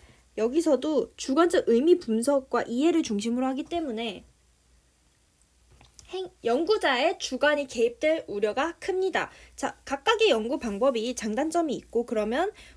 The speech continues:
우리는 사용하는 상황에 맞춰서 원하는 방법을 사용하면 되겠죠?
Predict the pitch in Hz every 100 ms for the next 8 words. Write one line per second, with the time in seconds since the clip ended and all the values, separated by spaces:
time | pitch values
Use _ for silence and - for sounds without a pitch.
0 | - 214 220 240 247 254 _ _ - 403
1 | 453 466 415 359 392 453 480 370 190 -
2 | - 403 269 226 233 175 - 202 220 254
3 | 240 214 196 214 226 294 302 302 277 220
4 | 180 - 277 339